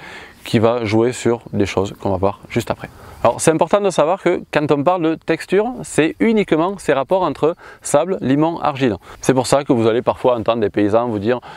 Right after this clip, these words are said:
qu'ils ont un sol plutôt argilo-sableux, argilo-limoneux, sablo-limoneux. Voilà, il y aura toujours, quand on parle de texture, un de ces trois termes ou plusieurs, sable, argile, limon. On parle aussi de sol lourd, sol léger, c'est d'autres termes pour parler de la texture.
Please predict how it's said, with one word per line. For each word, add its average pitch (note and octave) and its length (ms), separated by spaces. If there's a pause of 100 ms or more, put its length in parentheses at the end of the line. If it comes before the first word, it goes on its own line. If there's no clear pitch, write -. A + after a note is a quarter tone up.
(140)
qu'ils G#2+ 200
ont G#2 80
un G#2+ 80
sol A2+ 220
plutôt A2+ 440
argilo-sableux, A2 880
argilo-limoneux, G#2+ 880
sablo-limoneux. A2 720 (280)
Voilà, G#2 140
il F#2 40
y G#2+ 40
aura B2 120
toujours, C#3 340
quand - 160
on A#2 80
parle A#2 180
de A2+ 80
texture, C#3+ 420 (760)
un D3 180
de C3 140
ces B2+ 120
trois A#2 200
termes C#3 200
ou B2 60
plusieurs, A2+ 580
sable, A#2 240
argile, A2 280
limon. G#2 240 (160)
On A2+ 80
parle B2 160
aussi C3+ 200
de B2+ 120
sol B2+ 200
lourd, C3 380
sol A#2 220
léger, A#2 340
c'est G#2+ 80
d'autres G#2+ 240
termes A#2 240
pour G2 140
parler G#2 240
de G2+ 60
la G#2 120
texture. B2+ 400